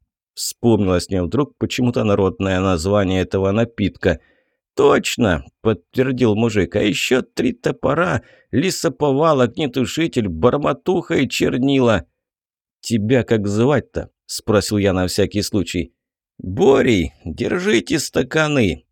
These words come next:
предложил он нам, сделав ударение в слове «стаканы» на последнем слоге.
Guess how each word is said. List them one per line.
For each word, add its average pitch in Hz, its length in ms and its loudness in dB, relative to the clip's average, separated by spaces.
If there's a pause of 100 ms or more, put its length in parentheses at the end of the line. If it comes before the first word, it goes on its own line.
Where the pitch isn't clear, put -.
(200)
предложил 104 640 0
он 90 240 -2
нам, 127 220 0
сделав 98 420 0
ударение 120 540 -2
в 117 40 -2
слове 123 320 0
«стаканы» 110 640 -2
на 104 140 2
последнем 95 720 0
слоге. 92 560 0